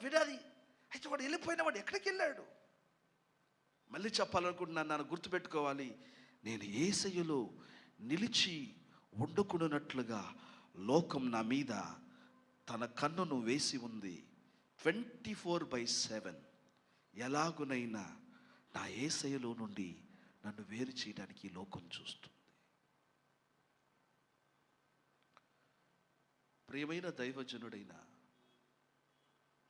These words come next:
దావీదు, దావీదు, దావీదును గురించి చూడండి. దేవునిలో నుండి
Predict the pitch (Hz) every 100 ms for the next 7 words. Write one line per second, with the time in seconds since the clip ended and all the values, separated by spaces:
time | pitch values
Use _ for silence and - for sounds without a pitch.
0 | - 104 101 101 90 - _ _ _ _
1 | _ _ _ _ _ _ _ _ _ _
2 | _ _ 98 98 90 - - _ _ _
3 | _ _ _ _ _ _ _ _ _ -
4 | 104 160 202 240 269 247 247 240 - 226
5 | 208 202 214 - - - _ _ _ -
6 | _ - - 151 175 180 185 185 175 180
7 | 185 196 202 220